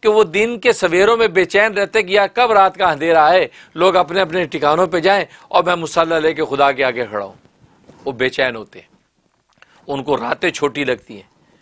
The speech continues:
खुद हज़रत फातिमा तो ज़हरा रज़ी अल्लाह ताला अन्हा रात भर अल्लाह की इबादत कर रही हैं, कुरान की तिलावत करी, कब्र सजदे की, सजदे में गिर रही हैं, गिड़गिड़ा रही, मुनाजात कर रही हैं, यहाँ तक कि वो करती आ रही हैं त-, इबादत, और य-,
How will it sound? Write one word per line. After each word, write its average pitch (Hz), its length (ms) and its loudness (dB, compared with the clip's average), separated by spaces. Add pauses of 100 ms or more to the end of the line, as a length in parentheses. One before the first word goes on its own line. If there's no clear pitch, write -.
(260)
खुद 147 120 0
हज़रत 139 220 2
फातिमा 139 360 -2
तो 139 160 -8
ज़हरा 135 320 2
रज़ी 143 260 -6
अल्लाह 143 340 2
ताला 143 340 4
अन्हा 139 220 -2 (840)
रात 151 360 2
भर 160 160 2
अल्लाह 151 240 0
की 147 120 -8
इबादत 139 380 0
कर 131 140 -4
रही 117 120 -12
हैं, 110 80 -16
कुरान 151 320 0
की 139 100 -8
तिलावत 135 360 -2
करी, 123 200 -10
कब्र 156 260 -4
सजदे 139 360 -6
की, 123 160 -12 (260)
सजदे 160 280 0
में 147 140 -4
गिर 135 120 -2
रही 131 100 -6
हैं, 127 100 -8
गिड़गिड़ा 147 400 2
रही, 139 120 -4
मुनाजात 170 480 0
कर 135 160 -6
रही 160 180 -8
हैं, 131 160 -8 (380)
यहाँ 151 360 2
तक 185 120 -2
कि 185 140 0
वो 180 180 0 (440)
करती 180 400 0
आ 190 140 8
रही 185 140 -2
हैं 185 120 -2
त-, - 100 -16
इबादत, 160 600 0 (340)
और 165 240 2
य-, 147 200 -14